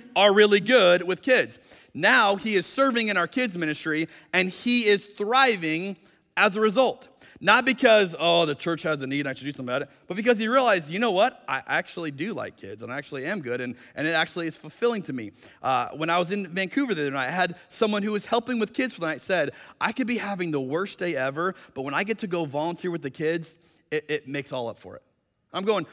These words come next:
that is someone who has found a way to thrive in the work that God has given them. Now, here's what I wanna say, real,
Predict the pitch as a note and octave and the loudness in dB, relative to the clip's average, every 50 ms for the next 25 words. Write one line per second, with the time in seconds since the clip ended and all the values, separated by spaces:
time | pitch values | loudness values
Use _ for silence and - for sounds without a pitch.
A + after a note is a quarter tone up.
0 | - _ - D3+ A3+ B3 C4+ D4 D4 - - - D4+ D4+ D4+ C4+ A3+ F#3 F3+ F#3 | -16 _ -2 2 4 4 6 4 2 0 0 4 6 6 6 6 4 2 0 0
1 | G3 G3 A3+ A#3 A3 G#3 G3+ - - - B3+ B3+ C#4 C#4+ D4 D4 C4 - A3 A3 | 0 -2 0 2 2 2 0 0 -6 0 2 2 4 4 2 2 0 2 0 0
2 | A3 G#3+ G3 A#3+ B3+ A3+ F#3+ E3+ E3+ F3+ G3 - - - - _ - - G#3 G3 | 0 2 2 2 2 4 4 4 2 0 0 -2 -10 -20 -20 _ -6 -4 -4 -4
3 | - - - A#3+ B3+ C#4 B3+ F#3+ D#3+ E3 F3 F#3 G3 F3+ F3+ F#3+ G3 F#3+ F#3 G3 | -6 -8 -8 -2 2 4 6 6 6 6 6 4 2 2 -2 -4 -4 -2 -2 -2
4 | F3 F3 G3+ A3 A#3+ B3 B3 - A3 G#3+ F#3+ E3 E3+ C#3 C3+ C3+ C#3 C#3+ D#3 D3 | 0 2 2 2 2 0 -4 -6 -6 -6 -4 -4 -4 -2 -2 0 -2 -2 -4 -8
5 | _ - - _ - D3 D#3+ F3 - - A3+ A3 G3 C3+ G#2+ G2 E2+ C#2+ _ _ | _ -20 -20 _ -8 -8 -8 -8 -6 -8 -8 -6 -6 -8 -12 -14 -18 -20 _ _
6 | _ _ _ _ - E3 A3 B3+ B3 C4+ B3+ A#3 A3+ G#3 - - F#3 D3 C#3 D3+ | _ _ _ _ -8 -2 -2 0 2 2 2 0 0 -2 0 0 0 0 0 0
7 | G3+ A3+ A#3 A#3+ A#3+ A#3 | 0 2 2 2 0 -2